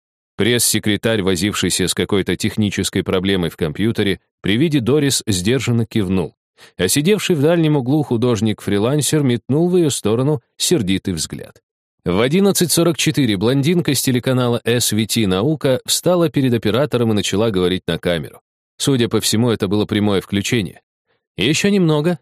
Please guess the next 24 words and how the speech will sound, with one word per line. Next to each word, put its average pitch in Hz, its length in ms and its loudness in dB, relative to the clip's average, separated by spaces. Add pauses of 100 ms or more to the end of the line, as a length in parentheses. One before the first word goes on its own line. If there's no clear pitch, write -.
всего 147 260 2
несколько 175 500 0
минут, 143 320 0
и 135 140 0
мы 143 140 2
узнаем 131 500 0
имя 185 300 2
нынешнего 156 560 0
лауреата 117 420 0
Нобелевской 104 520 0
премии 135 340 0
по 127 140 -2
химии. 139 420 -2 (340)
По 107 140 2
нашим 127 340 0
сведениям, 127 600 0
в - 60 -10
числе 123 360 0
главных 110 440 0
претендентов 110 760 0 (220)
изобретатель 143 680 2
особой 156 400 2
белой 143 300 2
краски, - 560 -2